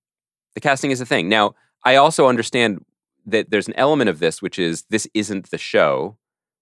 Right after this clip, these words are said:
Um, the way th-, th-, everything about this was different. The credits at the beginning, and then at the end, it said,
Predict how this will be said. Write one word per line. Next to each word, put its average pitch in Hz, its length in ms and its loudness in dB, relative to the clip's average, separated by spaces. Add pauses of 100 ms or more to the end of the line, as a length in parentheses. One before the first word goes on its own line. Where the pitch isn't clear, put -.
(380)
Um, 85 500 0
the 110 80 -4
way 113 200 4
th-, 104 360 -16
th-, - 280 -12
everything 139 280 2
about 98 220 2
this 78 160 -6
was 78 140 -8
different. 82 320 -4
The 73 80 -8
credits 90 380 -2
at - 60 -20
the 82 60 -8
beginning, 78 380 -4
and 76 80 -4
then 76 80 -2
at 73 80 -8
the 85 120 -6
end, 78 120 -2
it 78 100 -6
said, 76 300 -2